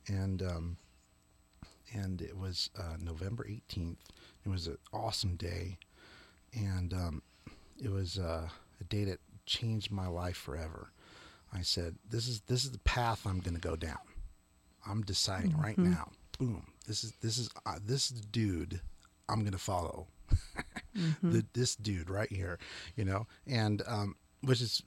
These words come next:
Speaker 1: funny to, to think of it that way, but, you know, <clears throat> that's, I, I just thought, like, <clears throat> excuse me,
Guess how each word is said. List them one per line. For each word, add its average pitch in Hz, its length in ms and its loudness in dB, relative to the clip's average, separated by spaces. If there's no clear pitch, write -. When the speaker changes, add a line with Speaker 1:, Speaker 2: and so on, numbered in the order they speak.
Speaker 1:
funny 151 320 2
to, 92 100 0
to 104 80 0
think 180 220 2
of 113 60 2
it 95 120 0
that 95 180 4
way, 98 160 2
but, 101 240 2
you - 80 2
know, 107 240 4
<clears throat> - 440 6
that's, 127 340 2
I, 117 220 0
I 135 100 2
just 131 300 0
thought, 170 340 8
like, 117 220 2
<clears throat> - 460 -20
excuse 233 920 6
me, 90 200 -6